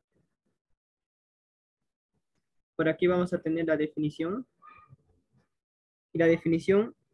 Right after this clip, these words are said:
es de la siguiente manera. Sea una transformación de E a E. Y esto es conocido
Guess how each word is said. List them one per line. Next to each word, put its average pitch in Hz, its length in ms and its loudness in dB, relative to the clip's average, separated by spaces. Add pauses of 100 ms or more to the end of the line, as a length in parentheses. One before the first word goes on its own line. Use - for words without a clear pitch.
(280)
es 180 80 2
de 185 80 2
la 175 80 2
siguiente 170 400 0
manera. 156 480 -2 (340)
Sea 202 840 2 (840)
una 185 220 -2
transformación 170 1000 -4 (300)
de 170 420 2
E 170 60 4
a 160 180 2
E. 208 240 -2 (1800)
Y 175 280 -6
esto 208 240 2
es 214 100 4
conocido 185 760 0